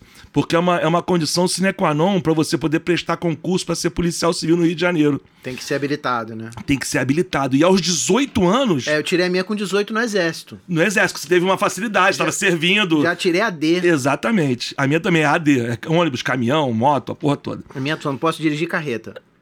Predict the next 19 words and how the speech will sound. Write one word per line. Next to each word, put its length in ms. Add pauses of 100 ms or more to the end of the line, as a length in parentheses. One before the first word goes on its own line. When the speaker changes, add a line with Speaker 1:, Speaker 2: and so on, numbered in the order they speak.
(160)
Speaker 1:
É, 120
carreta 360
é 80
a 20
Speaker 2:
É 220
a 100
no-, 80
Speaker 1:
é, 260
Speaker 2:
é 60
a 180
Speaker 1:
é. 340 (180)
Eu 60
tô 120
pra 100
tirar. 320 (480)
Então, 260
o 20
que 80
aconteceu? 580